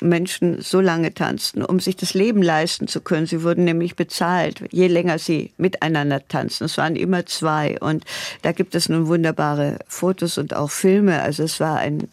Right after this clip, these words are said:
Überlebenskampf, der da stattfand. Die durften nicht schlafen, die durften immer nur ganz kurz.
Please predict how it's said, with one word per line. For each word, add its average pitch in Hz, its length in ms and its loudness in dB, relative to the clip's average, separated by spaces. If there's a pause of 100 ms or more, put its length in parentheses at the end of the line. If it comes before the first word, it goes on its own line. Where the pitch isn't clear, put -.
Überlebenskampf, 151 1300 0 (340)
der 151 120 0
da 160 160 2
stattfand. 160 760 -2
Die 147 80 -6
durften - 340 -2
nicht 147 200 -6
schlafen, 170 520 -2
die 156 100 -4
durften 156 580 -4
immer 165 220 2
nur 147 240 0
ganz - 340 -4
kurz. 175 460 0